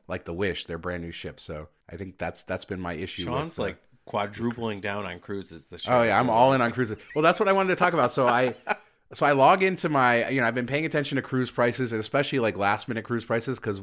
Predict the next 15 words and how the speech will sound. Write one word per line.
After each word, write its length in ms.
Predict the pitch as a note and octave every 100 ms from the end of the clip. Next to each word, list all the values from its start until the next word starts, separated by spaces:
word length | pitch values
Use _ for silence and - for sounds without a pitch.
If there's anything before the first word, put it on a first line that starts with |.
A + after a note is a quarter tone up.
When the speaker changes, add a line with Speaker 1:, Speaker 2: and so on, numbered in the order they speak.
| -
Speaker 1:
I 140 | G#2
do 120 | G2+ A#2
have 180 | A#2
some 140 | - G#2
flexibility 520 | A2+ G#2 G2 G#2 G2
in 60 | G2
my 100 | F2+
schedule 580 | - G#2+ A2 A2 G#2+ _ _ _ -
over 160 | G2+
the 80 | G2
next 240 | G2 -
month 260 | G2 G2+ G2+
or 60 | G2
whatever. 400 | G2 G2+ A2 G#2
And, 220 | F2+